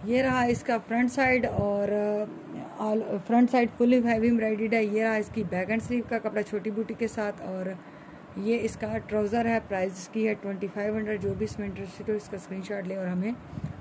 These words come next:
WhatsApp करें। ट्वेंटी फ़ाइव हंड्रेड इसकी price है। उसके बाद ये next article की तरफ चलते हैं। ये है, ये भी grey color में है। <clears throat> ये लें जी, ये भी grey color में है,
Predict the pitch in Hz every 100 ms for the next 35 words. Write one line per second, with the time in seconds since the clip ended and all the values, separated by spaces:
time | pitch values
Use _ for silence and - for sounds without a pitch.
0 | - 202 214 240 226 220 220 214 233 240
1 | 247 214 196 190 175 170 - 180 170 240
2 | - - - - - 226 - 254 262 262
3 | 226 247 247 262 254 262 247 247 240 240
4 | - 220 202 240 233 262 262 - - -
5 | - - - - - - 226 262 254 247
6 | 247 208 208 233 226 208 214 208 208 165
7 | 151 151 147 - - - 269 294 233 147
8 | - - - - - - - - 202 196
9 | 151 - - - - - - - - 240
10 | 247 247 254 262 247 247 240 240 240